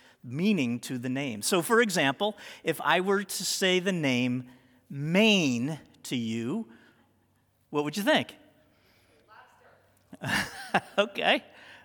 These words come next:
I, I didn't expect it to be a shout out, but cool.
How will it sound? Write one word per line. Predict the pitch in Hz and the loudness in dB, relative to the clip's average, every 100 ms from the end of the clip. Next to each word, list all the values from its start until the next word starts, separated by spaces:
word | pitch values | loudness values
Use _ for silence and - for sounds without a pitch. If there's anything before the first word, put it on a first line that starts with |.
| - | -8
I, | 120 123 | -2 -2
I | 123 131 127 | -4 -8 -8
didn't | 113 139 156 - | -6 -6 -6 -6
expect | 135 - 143 - | -8 -2 -4 -4
it | 143 | -10
to | |
be | 151 160 | -2 0
a | 151 147 | 0 0
shout | - 175 170 | -2 2 4
out, | 240 302 | 4 2
but | - - - | -6 -10 -10
cool. | 254 311 107 | 0 0 0